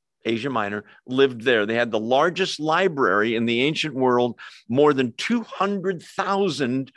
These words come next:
volumes there. Notice I didn't say books. They don't have books. They have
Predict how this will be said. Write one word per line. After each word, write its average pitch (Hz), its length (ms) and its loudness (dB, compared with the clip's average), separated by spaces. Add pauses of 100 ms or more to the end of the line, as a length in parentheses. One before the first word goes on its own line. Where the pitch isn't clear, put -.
(320)
volumes 110 920 -2
there. 104 420 -2
Notice 139 280 0
I 135 80 4
didn't 135 160 -4
say 135 180 0
books. 127 400 -4
They 123 100 -2
don't 123 140 -4
have 135 180 -4
books. 143 280 -2
They 127 100 0
have 117 200 -2